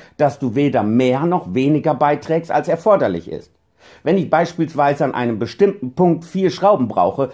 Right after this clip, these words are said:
dann erwarte ich von dir, dass du mir vier gibst und nicht zwei oder sechs. Qualität. Ich erwarte, dass du wirklich etwas beiträgst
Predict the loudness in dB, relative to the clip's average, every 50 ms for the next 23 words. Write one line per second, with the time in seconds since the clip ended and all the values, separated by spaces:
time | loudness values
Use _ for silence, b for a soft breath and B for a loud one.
0 | B B B 0 2 2 2 2 2 2 2 0 0 -2 -4 -4 -4 -6 -4 -4
1 | -2 -2 -2 0 0 0 2 2 2 0 B B B B B -2 0 0 0 0
2 | 2 2 2 0 -2 -6 -4 0 0 0 0 0 -4 -4 -6 -8 -12 _ _ _
3 | _ _ _ _ _ 0 0 2 2 0 -2 -2 -4 -12 -12 -6 -4 -2 0 0
4 | -2 -2 -4 -6 -12 _ _ _ -2 0 2 2 0 0 0 -2 -4 -6 -16 -20
5 | _ _ _ _ _ _ _ _ _ _ _ _ _ _ _ _ _ _ _ _
6 | _ _ _ _ _ _ _ _ _ _ _ _ -12 -8 -4 -2 -2 -2 -2 -2
7 | -2 -4 -4 -4 -8 _ _ _ _ _ _ _ _ _ _ _ _ b b b
8 | b b b b -4 -2 0 0 0 0 2 2 2 2 0 -2 -2 -4 -4 -4
9 | -4 -6 -8 -8 -6 -4 -2 -2 -2 -2 -2 -6 -8 -10 -8 -6 -6 -6 -6 -4
10 | -4 -4 -6 -6 -6 -6 -4 -2 -2 -2 -2 -4 -6 -8 -8 -8 -8 -10 -12 _